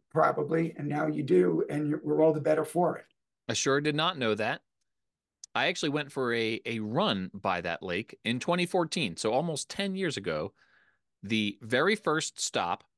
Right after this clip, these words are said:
Speaker 2: on the very first, it, w-, it was actually like, like the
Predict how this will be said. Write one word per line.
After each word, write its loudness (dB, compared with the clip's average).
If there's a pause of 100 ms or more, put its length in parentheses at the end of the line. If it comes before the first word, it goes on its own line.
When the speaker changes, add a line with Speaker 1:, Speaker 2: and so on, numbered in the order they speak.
(340)
Speaker 2:
on -4
the 0
very -2 (260)
first, -2 (1040)
it, 0
w-, 0
it 4
was 2
actually 0
like, -2 (140)
like -2
the -4